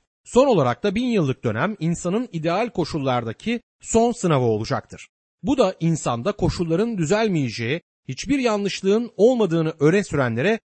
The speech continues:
bir yanıt oluşturmaktadır. İnsan tedavisi, düzeltilmesi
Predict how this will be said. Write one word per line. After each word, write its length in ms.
bir 120
yanıt 300
oluşturmaktadır. 760
İnsan 420
tedavisi, 720
düzeltilmesi 720